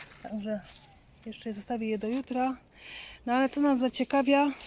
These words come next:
nie wiemy, czy od tego, że było zimno i teraz zaczęło być deszczowo i ten arbuz się ruszył, bo powinny być pierwsze owoce arbuzów. Ale niestety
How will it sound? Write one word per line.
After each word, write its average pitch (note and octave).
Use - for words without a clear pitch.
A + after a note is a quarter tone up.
nie B3+
wiemy, B3
czy A#3
od A3
tego, A#3
że A3
było A3
zimno A#3
i G#3+
teraz A3+
zaczęło A3+
być G#3
deszczowo G#3+
i G#3+
ten A3
arbuz A3+
się A3+
ruszył, B3+
bo C4
powinny C4+
być A3+
pierwsze C4
owoce A#3+
arbuzów. A3
Ale C#4+
niestety B3+